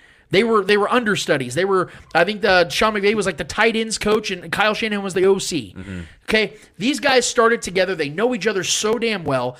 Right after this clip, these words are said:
Speaker 1: And Shanahan has continued to pour it on against Sean McVay. Nobody owns Sean McVay outside of Kyle Shanahan. Outside of him, Sean McVay owns everybody else. And in fact, Sean McVay was, like, forty-eight and oh when leading at half in his career.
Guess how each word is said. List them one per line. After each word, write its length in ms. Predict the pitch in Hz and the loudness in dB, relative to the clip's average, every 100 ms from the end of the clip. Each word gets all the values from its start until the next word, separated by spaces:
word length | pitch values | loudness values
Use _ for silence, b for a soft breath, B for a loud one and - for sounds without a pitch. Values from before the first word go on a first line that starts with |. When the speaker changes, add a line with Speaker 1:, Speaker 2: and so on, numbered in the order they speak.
| B B - | B B -4
Speaker 1:
And 200 | 202 190 | -4 -2
Shanahan 580 | - 247 269 247 226 208 | -2 0 0 0 -2 -4
has 160 | 180 | -6
continued 580 | - 190 160 - 220 202 | -6 -8 -6 -6 -6 -6
to 120 | - 160 | -8 -8
pour 300 | - 196 185 | -2 -2 0
it 60 | |
on 260 | 170 170 151 | -2 -2 -2
against 260 | 139 143 | -6 -6
Sean 260 | - 156 151 | -4 -4 -4
McVay. 360 | 135 143 113 - B B | -6 -4 -6 -10 B B
Nobody 460 | 147 185 359 381 302 | -6 0 2 2 2
owns 180 | 254 226 | 2 2
Sean 280 | - 185 165 | 0 0 -2
McVay 260 | 151 165 | 0 2
outside 300 | 139 139 151 | 2 0 -4
of 80 | 131 | -2
Kyle 160 | 143 139 | -2 -2
Shanahan. 280 | 139 127 | -4 -2
Outside 320 | 151 254 294 254 | 0 0 2 2
of 100 | 226 | 2
him, 260 | 294 330 B B - | 0 -4 B B -4
Sean 260 | - 339 | 2 2
McVay 240 | 302 285 254 | 2 0 2
owns 180 | 240 | 4
everybody 400 | 233 214 196 170 | 4 4 2 4
else. 440 | 165 180 104 - - B B B | 2 0 -4 -8 -10 B B B
And 200 | 208 233 | 0 0
in 120 | 226 175 | -2 -4
fact, 520 | 143 359 302 - - B - | 4 6 6 2 -8 B -8
Sean 320 | - 339 320 | -2 -2 -2
McVay 260 | 233 285 330 | -2 -2 0
was, 120 | 240 | -2
like, 140 | 180 | -4
forty-eight 720 | - - 277 294 277 285 269 | -8 -4 -2 0 0 0 -2
and 80 | 185 | -6
oh 420 | 156 190 240 277 302 B - | 0 2 2 0 -4 B -10
when 200 | 185 190 | -6 -2
leading 320 | 226 262 240 | -2 -2 -2
at 60 | |
half 500 | 160 170 180 262 - - | -2 0 2 0 -4 -6
in 120 | 196 | -4
his 120 | 208 | -4
career. 520 | - 185 208 269 277 | -4 -2 -2 -4 -6